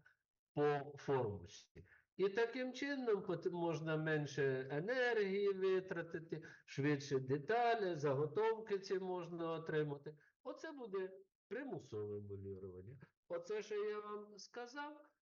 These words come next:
воно пояснюється малюнками.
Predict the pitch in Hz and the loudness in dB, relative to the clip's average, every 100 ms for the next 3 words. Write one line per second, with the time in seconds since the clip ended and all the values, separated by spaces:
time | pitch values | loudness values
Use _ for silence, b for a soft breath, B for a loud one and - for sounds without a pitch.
0 | _ - 160 196 202 196 180 175 165 156 | _ -8 -4 -2 -2 -2 -4 -2 -4 -6
1 | 165 165 170 165 175 170 - _ - 190 | -12 -10 -10 -8 -10 -10 -18 _ -6 -4
2 | 185 135 131 131 131 147 151 | -2 -2 -2 -4 -8 -6 -6